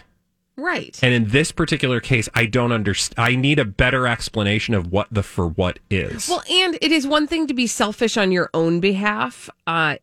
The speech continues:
Speaker 1: it is quite another to have a group selfish event. Don't get
Speaker 2: Well,
Speaker 1: me started about
Speaker 2: five hundred
Speaker 1: that.
Speaker 2: people also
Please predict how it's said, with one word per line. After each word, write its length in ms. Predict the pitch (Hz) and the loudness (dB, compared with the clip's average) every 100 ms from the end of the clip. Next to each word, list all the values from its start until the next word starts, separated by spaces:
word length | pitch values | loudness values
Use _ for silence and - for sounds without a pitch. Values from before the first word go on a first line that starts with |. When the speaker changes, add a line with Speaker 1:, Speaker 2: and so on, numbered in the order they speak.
| 196 | -2
Speaker 1:
it 140 | 208 | 2
is 220 | 202 180 | 2 0
quite 300 | - 226 202 | -4 -2 0
another 460 | 175 175 175 175 156 | 2 2 2 0 -2
to 160 | - 180 | -4 -4
have 220 | 175 156 | -2 -2
a 40 | |
group 360 | 156 170 180 - | -4 -6 -6 -8
selfish 500 | - 196 190 214 - | -4 -4 -2 -4 -4
event. 500 | 226 226 247 294 - - | -2 -2 -2 -4 -10 -4
Don't 200 | 175 165 | 0 2
get 40 | |
Speaker 2:
Well, 100 | 190 | 2
Speaker 1:
me 40 | 165 | 0
started 320 | - 190 240 | -2 2 2
about 100 | 208 | 2
Speaker 2:
five 80 | 196 | 0
hundred 180 | 165 139 | 2 0
Speaker 1:
that. 120 | 101 | 2
Speaker 2:
people 320 | 208 233 127 | 2 2 0
also 640 | - 160 196 - 113 101 | 2 0 0 0 0 0